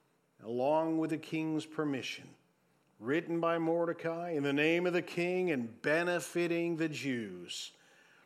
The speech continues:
Look at this. First of all, they can defend themselves in verse eleven,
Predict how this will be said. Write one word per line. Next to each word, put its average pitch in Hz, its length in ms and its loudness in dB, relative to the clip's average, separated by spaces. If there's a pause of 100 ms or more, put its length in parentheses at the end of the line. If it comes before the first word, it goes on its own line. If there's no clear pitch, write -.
Look 202 160 6
at 202 80 8
this. 190 200 8
First 214 380 4
of 180 100 4
all, 180 280 4
they 185 140 4
can 185 280 0
defend 214 480 6
themselves 156 760 2
in 196 100 4
verse 165 280 4
eleven, 160 460 2